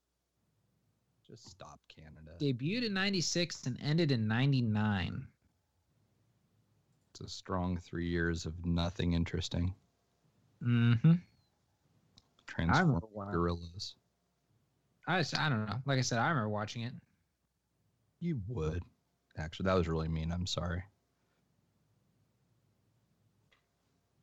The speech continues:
Speaker 2: Yeah, the Maximals, descendants of the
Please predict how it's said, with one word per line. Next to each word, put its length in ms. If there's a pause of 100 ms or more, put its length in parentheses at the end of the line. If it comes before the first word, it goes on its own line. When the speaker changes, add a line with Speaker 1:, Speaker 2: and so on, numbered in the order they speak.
(840)
Speaker 2:
Yeah, 180 (260)
the 80
Maximals, 1000 (360)
descendants 640
of 120
the 100